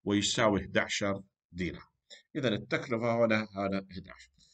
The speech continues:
هنا في مثال، آه، حللوا لي إياه هنا، آه، يح-، برضه هون يحقق، آه،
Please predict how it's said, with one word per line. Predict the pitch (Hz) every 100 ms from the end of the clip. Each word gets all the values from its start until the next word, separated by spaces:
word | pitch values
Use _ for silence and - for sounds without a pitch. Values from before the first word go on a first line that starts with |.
| _ _ _ 196
هنا | 185
في | 156 160 156 113
مثال، | 135 131 147 - 131 - _ _ _ _ _ -
آه، | - - - - - - - - -
حللوا | - - 147 156 117
لي | 104
إياه | 104 110
هنا، | 113 107 110 117 _ _ _ _ _ _ _ -
آه، | - 78 - - _ _ _ _
يح-، | 101 107 -
برضه | 117 139 113 117
هون | 123 110
يحقق، | 104 127 113 104 - _ _ _ _ _ _ _ _
آه، | 95 92 92 95 95 - -